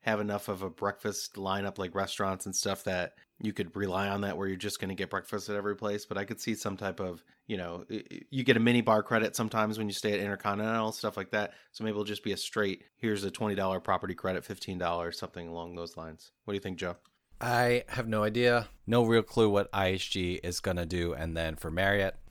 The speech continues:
Speaker 2: don't really pay attention to Bonvoy. All I know is that I had two hundred thousand points, and I immediately used them at the Walt Disney World Swan <laughs> for a trip in the future,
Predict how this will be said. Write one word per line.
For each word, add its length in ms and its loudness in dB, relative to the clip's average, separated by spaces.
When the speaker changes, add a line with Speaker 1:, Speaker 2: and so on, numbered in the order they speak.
Speaker 2:
don't 240 4
really 220 4
pay 140 2
attention 320 2
to 60 0
Bonvoy. 500 6
All 240 6
I 160 6
know 340 4
is 280 -4
that 440 0
I 80 2
had 280 2
two 160 2
hundred 200 0
thousand 360 0
points, 460 0
and 320 -4
I 80 -2
immediately 720 2
used 280 0
them 340 0
at 340 -2
the 240 0
Walt 240 -2
Disney 220 0
World 240 -2
Swan 480 -2
<laughs> 140 -20
for 220 6
a 80 4
trip 240 2
in 60 -2
the 80 -2
future, 480 -2